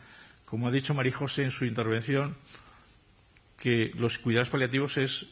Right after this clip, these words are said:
es la expresión de la humanización de los cuidados. Y la sedación paliativa es, pues, también una herramienta y un tratamiento de cuidados paliativos. La primera pregunta que nos podemos hacer es,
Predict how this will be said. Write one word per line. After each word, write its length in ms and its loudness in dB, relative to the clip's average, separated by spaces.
es 140 -4
la 60 0
expresión 500 2
de 80 0
la 60 2
humanización 680 -2
de 140 -4
los 160 -6
cuidados. 580 2
Y 400 -4
la 120 -4
sedación 360 2
paliativa 520 2
es, 420 -2
pues, 200 -2
también 240 2
una 140 4
herramienta 440 4
y 60 6
un 80 2
tratamiento 580 2
de 100 0
cuidados 300 -2
paliativos. 640 -4
La 100 2
primera 260 8
pregunta 320 4
que 80 4
nos 140 2
podemos 320 2
hacer 260 6
es, 340 6